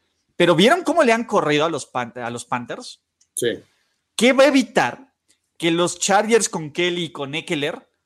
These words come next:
Speaker 1: no repliquen exactamente la misma dosis? Ese es el punto. Es uno de lo-, luce como uno de los partidos más disparejos, aunque sea el segundo juego como titular de Herbert. Creo que Justin Herbert en un partido ha mostrado más que Teddy Bridgewater. Punto. Ya lo dije, y aunque sea hater, no me importa.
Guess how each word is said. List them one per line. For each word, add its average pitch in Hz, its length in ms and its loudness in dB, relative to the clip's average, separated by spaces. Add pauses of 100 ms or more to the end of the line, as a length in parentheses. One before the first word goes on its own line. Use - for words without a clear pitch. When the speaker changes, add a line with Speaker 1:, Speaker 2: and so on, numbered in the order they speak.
(340)
Speaker 1:
no 180 240 0
repliquen 208 560 2
exactamente 196 800 -4
la 180 100 0
misma 185 340 -6
dosis? 175 460 -8 (260)
Ese 247 260 -2
es 302 60 0
el 240 140 2
punto. 285 260 -2
Es - 140 0
uno 311 160 -2
de 277 80 2
lo-, 196 200 -4
luce 254 300 -4
como 262 160 -6
uno 269 120 -4
de 262 80 2
los 196 160 -6
partidos 220 500 -2
más 226 240 0
disparejos, 208 540 0
aunque 185 180 -4
sea 220 100 -2
el 226 60 -6
segundo 233 340 -2
juego 226 220 4
como 185 220 -2
titular 170 360 0
de 190 160 -4
Herbert. 175 360 0 (340)
Creo 226 180 4
que 240 140 0
Justin 233 400 0
Herbert 214 340 -2
en 185 140 -6
un 233 100 -6
partido 226 280 0
ha 214 40 2
mostrado 208 360 -2
más 208 180 0
que 214 100 0
Teddy 208 160 2
Bridgewater. 196 540 2 (160)
Punto. 208 400 2
Ya 202 140 6
lo 226 100 6
dije, 233 400 0
y 185 80 -4
aunque 151 220 -4
sea 196 160 -2
hater, 214 400 -4
no 185 120 -10
me 196 60 -6
importa. 185 440 -4